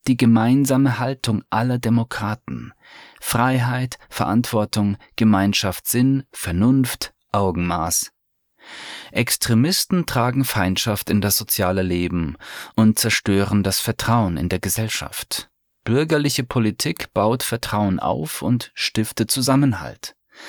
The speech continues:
Extremisten setzen auf Spaltung. Bürgerliche Politik arbeitet an demokratischen Bündnissen." Extremisten weichen aus, wenn es um machbare Lösungen geht. Bürgerliche Politik ist darauf gerichtet, das Leben der Menschen zu verbessern.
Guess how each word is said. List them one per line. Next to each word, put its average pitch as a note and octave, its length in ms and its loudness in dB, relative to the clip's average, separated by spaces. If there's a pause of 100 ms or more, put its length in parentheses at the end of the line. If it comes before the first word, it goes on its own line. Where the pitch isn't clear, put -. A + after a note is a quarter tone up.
(340)
Extremisten C3 920 2
setzen - 400 0
auf - 220 -2
Spaltung. - 800 -4 (100)
Bürgerliche C3+ 560 0
Politik - 640 -4
arbeitet E2+ 560 -2
an F#2+ 160 -2
demokratischen G2+ 880 -2
Bündnissen." G#2+ 800 0 (640)
Extremisten G#2+ 920 2
weichen G2 380 0
aus, B2+ 460 0
wenn F#2+ 140 0
es F#2+ 140 -2
um G2+ 180 0
machbare G#2 580 -2
Lösungen A2 580 4
geht. G#2 320 0 (420)
Bürgerliche C#3+ 580 2
Politik A2 560 -2
ist - 200 -4
darauf F#2+ 300 0
gerichtet, G2+ 600 -4
das - 180 -2
Leben F#2 400 0
der D#2 120 -4
Menschen F2 440 -2
zu - 120 -6
verbessern. - 720 -8